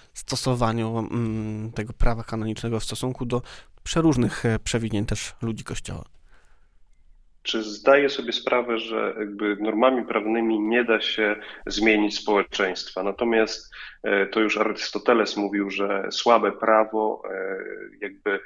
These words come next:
Speaker 2: e, niszczy społeczeństwo. I rzeczywiście, e, papież, kiedy ogłaszał tą konstytucję, przypominał o tym, że prace nad tym tekstem już rozpoczęły się w dwa tysiące siódmym roku, czyli na samym
Speaker 1: Mhm.
Speaker 2: początku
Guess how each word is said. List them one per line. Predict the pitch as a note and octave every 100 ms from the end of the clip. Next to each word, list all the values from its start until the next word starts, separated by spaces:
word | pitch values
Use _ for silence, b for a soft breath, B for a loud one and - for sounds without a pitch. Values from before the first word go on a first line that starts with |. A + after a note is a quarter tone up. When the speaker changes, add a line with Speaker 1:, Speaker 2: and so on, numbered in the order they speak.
| B B -
Speaker 2:
e, | G2 F#2 F#2
niszczy | G2 A2+ A2 - - G#2+ G2+
społeczeństwo. | G2 - G#2+ G2+ - F#2+ F2+ - - -
I | A2+
rzeczywiście, | A2 C3 A#2+ - - B2
e, | A#2+ - A2 G#2+ G#2 -
papież, | A#2+ A#2+ A2+
kiedy | - G#2+
ogłaszał | G#2+ A2 A#2 -
tą | G#2+ G#2+
konstytucję, | G#2+ - G#2+ A#2 - -
przypominał | - - B2 B2 A#2+
o |
tym, | A#2+ B2
że | A2+ A#2 B B -
prace | C#3 C#3 -
nad | A2+ A2 -
tym | A2+ -
tekstem | A#2+ - - B2 B2
już | B2+ A#2+ A#2
rozpoczęły | A#2 - A#2+ - B2
się | -
w | A#2
dwa | - A#2
tysiące | A#2 - A#2 A2
siódmym | - A#2 A2+
roku, | B2 A#2+ -
czyli | G#2 G#2
na | G#2
samym | - A2+
Speaker 1:
Mhm. | B2+
Speaker 2:
początku | A2+ G#2+ - A2